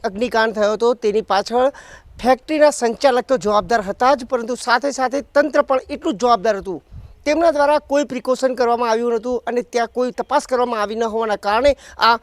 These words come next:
ગોઝારી દુર્ઘટના બની હતી. ત્યારે તેમની આ નિષ્ફળતા છુપાવવા માટે હવે તંત્ર બનાસકાંઠા જિલ્લામાં ફટાકડાના વેચાણ માટે જે પરવાના આપવામાં આવે છે તે દિવાળી પહેલાં પરવાના હજી સુધી આપ્યા નથી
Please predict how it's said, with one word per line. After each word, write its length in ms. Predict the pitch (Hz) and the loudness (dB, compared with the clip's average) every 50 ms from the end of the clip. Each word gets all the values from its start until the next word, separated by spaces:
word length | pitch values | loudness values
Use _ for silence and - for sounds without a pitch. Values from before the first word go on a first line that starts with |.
| - - - - | -6 -20 -20 -12
ગોઝારી 460 | 185 190 294 285 196 277 269 269 277 240 | -4 0 0 4 6 6 6 4 4 -2
દુર્ઘટના 440 | 240 262 202 202 202 - 240 220 190 | -6 -6 -6 -6 -4 -2 -2 -2 0
બની 160 | 196 196 185 170 | -2 -4 -4 -6
હતી. 200 | 165 - 120 - - - - _ _ _ - - - - - | -8 -12 -16 -18 -20 -20 -20 _ _ _ -20 -20 -20 -8 -2
ત્યારે 240 | - 247 240 240 254 | 2 4 4 4 4
તેમની 320 | - 240 233 247 262 254 - - | 2 -2 -4 -4 -4 -4 -2 0
આ 160 | 240 311 339 | 2 4 4
નિષ્ફળતા 420 | 311 285 - - - 254 247 247 | 2 0 -4 -6 -4 -2 -2 -2
છુપાવવા 420 | 226 - 220 - 220 214 208 202 214 | -2 -4 -4 -2 0 0 0 0 0
માટે 180 | 220 240 247 190 - - - - - - - | -2 0 0 -2 -2 -6 -14 -20 -8 -4 -4
હવે 160 | 202 202 208 | -2 -2 0
તંત્ર 320 | - 247 262 277 254 294 285 277 277 - - - - - - | 0 0 0 2 2 2 2 2 0 -4 -16 -20 -20 -8 -4
બનાસકાંઠા 640 | 180 202 214 226 254 - - 240 240 254 254 208 185 | -2 0 0 0 0 0 0 0 0 0 0 -2 -2
જિલ્લામાં 440 | 208 202 214 214 202 208 208 214 220 - | -4 -4 -2 -2 -2 -2 -2 -4 -6 -6
ફટાકડાના 680 | - 208 190 233 247 254 269 247 240 226 220 226 226 240 233 - - _ - | -8 -4 -2 0 0 2 2 2 2 2 0 -2 -4 -6 -8 -10 -18 _ -4
વેચાણ 420 | 175 214 233 240 - 294 294 285 285 269 | 2 2 2 4 4 2 2 2 2 0
માટે 220 | 254 226 247 196 | -2 -4 -4 -4
જે 100 | 220 220 214 | -4 -2 -2
પરવાના 340 | 190 196 208 214 214 208 - | -2 -2 -2 -2 -2 -4 -4
આપવામાં 480 | - 185 185 - 190 190 190 170 - - | -6 -8 -6 -6 -6 -6 -6 -6 -6 -4
આવે 240 | 160 175 180 196 202 | -2 -2 -2 -2 -4
છે 160 | - 240 208 | -6 -6 -4
તે 140 | - 214 170 | -4 -4 -4
દિવાળી 340 | 185 196 214 233 247 247 196 - | -2 0 2 2 2 2 2 0
પહેલાં 400 | 220 233 254 262 208 170 - - - - - - - _ - | -2 0 2 2 0 0 -2 -10 -20 -20 -20 -20 -20 _ 2
પરવાના 460 | - 262 269 277 294 285 294 294 254 233 | 4 4 6 6 4 4 2 2 0 -2
હજી 220 | 254 240 269 - | -4 -6 -6 -6
સુધી 200 | 247 202 247 - | -6 -6 -4 -2
આપ્યા 320 | - 202 - 208 180 160 151 | -2 -2 0 -2 -2 -2 -4
નથી 180 | 147 127 104 | -8 -16 -18